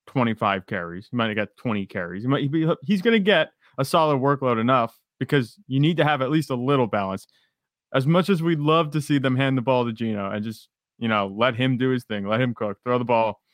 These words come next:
thirty, forty times, you know, that would be great, uh, especially for the receivers. But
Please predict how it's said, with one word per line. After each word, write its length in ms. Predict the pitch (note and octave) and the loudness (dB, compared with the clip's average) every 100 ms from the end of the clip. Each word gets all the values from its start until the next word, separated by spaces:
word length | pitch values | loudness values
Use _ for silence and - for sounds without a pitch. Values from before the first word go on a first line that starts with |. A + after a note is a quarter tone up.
| _ _ _ | _ _ _
thirty, 320 | C#3+ B2+ B2+ B2 | 0 2 2 0
forty 340 | - C3 B2+ | -2 0 0
times, 500 | C3+ B2 G2 G2+ G#2 | 0 2 0 -2 -4
you 60 | A#2+ | -2
know, 140 | A2+ | 2
that 100 | B2+ | 2
would 120 | C3+ | 2
be 80 | C3+ | 0
great, 320 | B2+ G#2+ F#2+ - _ _ - | 0 -2 -4 -12 _ _ -6
uh, 80 | A2+ | -6
especially 360 | A#2 D3 C3 | -2 -2 -2
for 80 | B2+ | -4
the 80 | A#2+ | -6
receivers. 480 | G#2+ C3 A2 F#2+ F2+ | -6 -4 -4 -4 -4
But 140 | C3 | 0